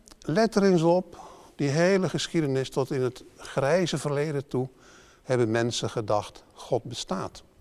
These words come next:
Ook de meest barbaarse volkeren hebben hun goden en hun afgoden. Er is dus een religieus zaad in de harten van mensen gelegd. Het semen religionis.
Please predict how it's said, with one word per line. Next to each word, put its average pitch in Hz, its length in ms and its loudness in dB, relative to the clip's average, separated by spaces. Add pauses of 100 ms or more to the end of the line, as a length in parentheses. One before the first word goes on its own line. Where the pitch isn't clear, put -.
(680)
Ook 170 220 6
de 165 80 8
meest 165 380 6
barbaarse 151 760 4
volkeren 180 680 4
hebben 131 420 0
hun 110 140 -4
goden 127 580 0 (200)
en 110 160 -10
hun 110 200 -6
afgoden. 104 680 -12 (800)
Er 120 140 2
is 160 240 0
dus 139 200 2
een 123 140 4
religieus 131 920 2
zaad 170 540 -4
in 113 160 -8
de 107 60 -4
harten 113 420 -6
van 101 240 -8
mensen 104 380 -6
gelegd. - 640 -10
Het - 220 -10
semen 131 680 -2 (420)
religionis. 123 1300 -2